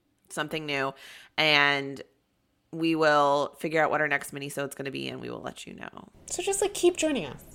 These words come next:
Speaker 2: Just subscribe
Speaker 1: Yeah.
Speaker 2: so you don't miss it. Do this thing that they call, it's like, rate and review and subscribe. So
Speaker 1: Yeah.
Speaker 2: you don't miss it.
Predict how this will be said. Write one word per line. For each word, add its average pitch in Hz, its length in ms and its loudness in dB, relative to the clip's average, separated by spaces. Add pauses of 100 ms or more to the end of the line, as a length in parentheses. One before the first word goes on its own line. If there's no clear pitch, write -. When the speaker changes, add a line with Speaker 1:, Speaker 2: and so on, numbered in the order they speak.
(140)
Speaker 2:
Just - 240 0
subscribe 226 380 8
Speaker 1:
Yeah. - 40 6
Speaker 2:
so 339 140 0
you 311 80 8
don't 220 240 4
miss 202 160 -2
it. 185 100 -4
Do 277 140 2
this 339 180 2
thing 294 220 4
that 302 120 2
they 277 120 4
call, 262 180 2
it's 240 120 -4
like, 175 200 -2
rate 294 160 6
and 233 100 -2
review 208 320 0
and 208 120 -4
subscribe. 110 500 0 (560)
So 190 80 -2
Speaker 1:
Yeah. 170 100 6
Speaker 2:
you 165 60 4
don't 226 280 2
miss 370 300 2
it. 120 260 6